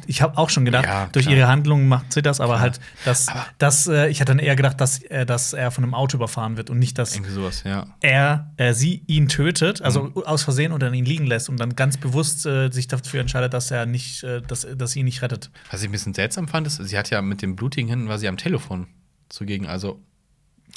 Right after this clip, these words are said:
Speaker 1: Also wegen
Speaker 2: sind
Speaker 1: Fingerabdrücken?
Speaker 2: eindeutige Spuren hinterlassen.
Speaker 1: Ja.
Speaker 2: Also das stand ja irgendwie in dieser Zeitung auch so unter mysteriösen Umständen, bla bla. Da kann man ja aber dann von ausgehen, wenn da Blut am Telefon ist und der sich wahrscheinlich nicht da hoch bewegt hat.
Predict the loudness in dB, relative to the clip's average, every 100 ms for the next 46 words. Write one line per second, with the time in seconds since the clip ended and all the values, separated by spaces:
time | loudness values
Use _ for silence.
0 | -10 -2 2 4 4 4 4 6 6 6
1 | 6 6 4 2 2 2 4 6 8 8
2 | 6 4 4 2 -4 -6 0 2 4 4
3 | 2 2 0 0 0 -2 0 -2 -2 -4
4 | -2 -2 -2 -4 -2 0 2 0 -2 0
5 | 0 2 2 2 2 0 -6 -20 -20 -20
6 | -20 -20 _ _ _ _ _ _ -6 -4
7 | -2 0 2 2 0 -2 -4 -4 -4 -4
8 | -2 -2 -2 -2 -4 -4 -2 -2 -2 -6
9 | -4 -4 -2 -2 -2 -2 2 2 2 2
10 | 0 -2 -2 -2 -2 -2 -2